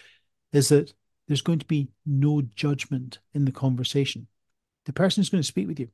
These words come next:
isn't gonna tell you you're bad. They're not gonna tell you that you're unprofessional. Um, telling somebody that they're unprofessional is, you've instantly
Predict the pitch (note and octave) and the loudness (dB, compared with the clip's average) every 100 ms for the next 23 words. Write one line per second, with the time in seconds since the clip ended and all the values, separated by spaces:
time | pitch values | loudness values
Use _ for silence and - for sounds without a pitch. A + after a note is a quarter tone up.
0 | _ C#3+ D3+ E3 D#3+ - E3 D3 C3+ C3 | _ -6 -2 0 -2 0 0 0 0 0
1 | D3+ B2 - _ _ _ _ _ _ D3+ | -2 -4 -10 _ _ _ _ _ _ 4
2 | G3+ F3+ D3+ - C#3+ C#3+ C#3 C3 D3 C#3 | 4 4 -2 -2 0 0 0 -4 -4 -4
3 | C3+ - D3+ C3+ C#3+ - C#3+ C#3 B2+ A2+ | -4 -2 0 0 -4 0 0 0 -4 -8
4 | - - - _ C#3 C3 F3+ - _ _ | -14 -20 -20 _ 0 0 -2 -10 _ _
5 | _ E3 G3+ D#3 - B2+ A#2+ B2 - B2 | _ 0 2 2 0 -2 -2 -4 -4 -2
6 | C3 C3 B2+ - B2+ A2+ C3 B2 C#3 C3 | 0 -2 -6 -6 -4 -4 -6 -8 -6 -6
7 | C3+ F3 D3 E3 F3 - A#2 B2+ | -6 -6 0 2 2 0 -6 -6